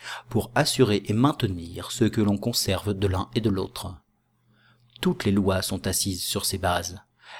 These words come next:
Elles sont les motifs des punitions infligées à celui qui abuse de sa liberté. Elles autorisent de même les impositions. Ce qui fait qu'un citoyen ne se récrie pas lorsqu'on les exige de lui,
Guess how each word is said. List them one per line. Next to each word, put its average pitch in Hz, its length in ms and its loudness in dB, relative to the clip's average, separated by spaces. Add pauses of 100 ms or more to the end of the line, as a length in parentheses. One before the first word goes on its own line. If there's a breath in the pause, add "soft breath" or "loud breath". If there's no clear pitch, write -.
Elles 104 160 -2
sont 101 180 2
les 95 120 2
motifs 113 540 2
des 101 100 0
punitions - 720 0
infligées 98 520 -2
à 98 80 -2
celui 95 300 -4
qui 95 200 -2
abuse 101 420 -2
de 98 100 -6
sa - 140 -2
liberté. 92 580 -6 (580 loud breath)
Elles 113 340 2
autorisent 98 340 0
de 101 60 2
même 127 240 6
les 98 140 2
impositions. 95 640 -4 (640)
Ce - 140 -2
qui 101 220 -6
fait 98 220 -6
qu'un 87 180 -4
citoyen 98 460 -2
ne 95 100 -2
se - 140 -4
récrie 101 380 -2
pas 139 200 6
lorsqu'on 104 280 2
les 95 160 -2
exige 95 300 -4
de 98 80 -4
lui, 117 280 -2